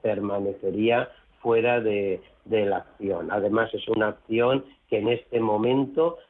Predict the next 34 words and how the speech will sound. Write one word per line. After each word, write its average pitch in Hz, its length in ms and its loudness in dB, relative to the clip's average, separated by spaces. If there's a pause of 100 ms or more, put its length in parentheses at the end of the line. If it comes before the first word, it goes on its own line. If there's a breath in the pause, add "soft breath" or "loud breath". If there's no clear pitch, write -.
(160)
solo 127 220 4
entraría 110 520 0
ahí 117 140 2
porque 98 300 -4
nos 101 200 -2
rompería 101 640 0
el 104 100 0
proceso - 480 -6
bajista 107 720 -4
que - 200 -8
tiene 117 420 0 (300 loud breath)
desde 107 500 0 (220)
se-, 107 140 -2 (120)
prácticamente 117 840 0
septiembre 110 520 0
del 98 180 -4
año 107 240 -2
pasado, 139 600 -2 (240 loud breath)
y 117 100 2
vuelvo 110 260 2
a 107 40 2
recordar 107 600 0
que 92 180 -2
yo, 107 180 0
por 98 200 -6
política 104 500 -4
mía, 117 380 2 (300 loud breath)
una 127 240 2
acción 120 500 0
que 104 240 -4
cae, 147 360 2 (260)
pues, 92 240 -8
eh, 90 100 -4
no, 95 600 -2